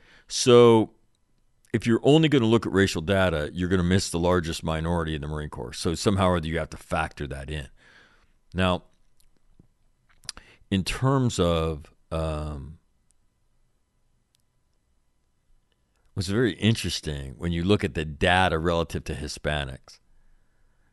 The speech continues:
there's, uh, so for racial categories, it's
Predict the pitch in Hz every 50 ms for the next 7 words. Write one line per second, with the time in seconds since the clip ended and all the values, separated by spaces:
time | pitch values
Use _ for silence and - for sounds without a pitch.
0 | _ _ _ - 95 98 101 101 92 - 113 - - - 90 90 90 - - -
1 | 117 104 95 - - 87 85 87 104 117 143 139 - 110 87 - - 95 90 85
2 | 80 71 78 76 76 76 73 73 73 - - - _ _ _ _ _ _ _ -
3 | 82 85 85 80 76 - -